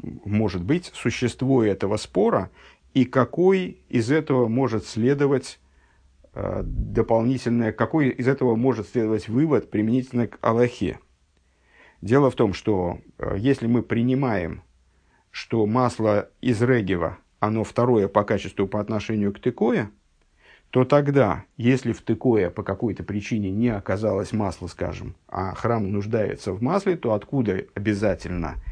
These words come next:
необходимо брать масло? Естественно, из регева, потому что там масло наиболее качественное по отношению ко всем остальным местам. Если же мы не считаем, что масло из регева, оно выделяется как-то и вот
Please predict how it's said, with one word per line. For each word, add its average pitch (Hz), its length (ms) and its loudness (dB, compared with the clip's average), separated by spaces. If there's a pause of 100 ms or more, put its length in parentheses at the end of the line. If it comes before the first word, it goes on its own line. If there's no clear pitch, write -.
(220)
необходимо 98 560 -2
брать 92 220 -2
масло? 90 300 -6
Естественно, 151 460 -2
из 127 300 -2
регева, 110 520 0 (560)
потому 98 260 -4
что 82 140 -8
там 147 260 0
масло 151 460 -2 (140)
наиболее 104 580 0
качественное 160 640 -2
по 196 140 -2
отношению 131 500 -4
ко - 100 -4
всем 127 240 -2
остальным 113 420 0
местам. - 460 -2 (1800)
Если 160 420 2
же 139 140 0
мы 147 160 0
не 143 140 0
считаем, 226 600 -2
что 143 200 0
масло 139 360 -2
из 120 220 0
регева, 113 460 2
оно 101 300 -4
выделяется 107 720 -2
как-то 92 400 -6
и 92 100 -4
вот 90 220 -8